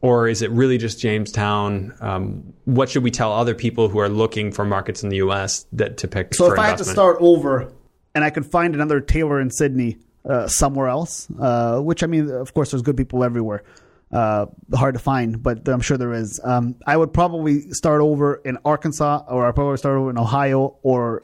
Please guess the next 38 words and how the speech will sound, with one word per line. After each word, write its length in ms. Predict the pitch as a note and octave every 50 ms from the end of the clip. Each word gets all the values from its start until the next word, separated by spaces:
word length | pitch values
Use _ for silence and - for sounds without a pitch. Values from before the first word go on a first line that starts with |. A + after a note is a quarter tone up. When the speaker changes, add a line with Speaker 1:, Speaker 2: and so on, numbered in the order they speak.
| _ _ -
Speaker 2:
Indiana, 500 | C3+ C3 B2 A#2+ A2+ A2+ A2 G#2 G2 - _ _ - _ _ _ _ _ _ _ _ _ -
um, 400 | - B2 A#2 A2+ A2 G#2+ G#2 - - _ _ _ - C3
because 220 | B2+ - - C#3
the 60 | C3
property 300 | - - D#3+ E3 C#3+ D3 C3+
taxes 300 | - C#3 C3 - - C#3
are 80 | A#2+
much 220 | A#2+ B2+ B2 - -
cheaper. 360 | - A2 G2 - - - - - _ _ - - - - - _ _ _ _
Speaker 1:
Yeah. 80 | _ G2+ _ _ _ _ _ _ _ _ _ _ - - A#2
Speaker 2:
Uh, 180 | G#2+ G#2 G2+
so 140 | G#2+ - D3
I'm 120 | D3 - -
paying 200 | - E3 E3 D#3
about 220 | D3 D3 D3 C#3+ -
two 100 | E3+ D#3
thousand 260 | D3+ D3 D3 C3+ C#3
dollars 440 | C#3 C3+ C3+ C3 C3 B2 A2 - - -
a 80 | C3
year, 420 | B2 A#2 A#2+ B2 B2+ C3 D3 C#3+ - - - - -
uh, 360 | A#2+ A#2+ A#2 A2+ A2+ A2 A2+ B2+
roughly 440 | C#3 D3+ D3 - - A#2+ A2+ A2 A2
average, 380 | B2 B2 A#2+ A#2 A2 G#2 A#2
let's 200 | A#2+ A#2 A2 -
say, 220 | - A#2 G#2+ G2 -
maybe, 220 | - C#3+ D3 C#3 C3+
maybe 280 | C3 C#3+ D3 C#3 C3 B2+
eighteen, 260 | C#3+ C3+ - - C#3
nineteen 280 | C3 B2 B2 - C3 B2+
hundred, 320 | B2 C3 B2+ C3 B2+ B2+
depending 320 | B2+ A#2+ - B2 B2 B2
on 60 | B2 A#2
some, 180 | - C3+ C3
a 80 | B2+ B2 A#2+
little 200 | A#2 C3 C3 B2+ A#2+
bit 80 | A#2
more, 320 | A#2 B2+ C3 B2+ A#2+ B2 A#2+ - _ - - - - - _ _
um, 460 | - A#2+ A#2 A#2+ A#2 A2+ A2+ A#2 -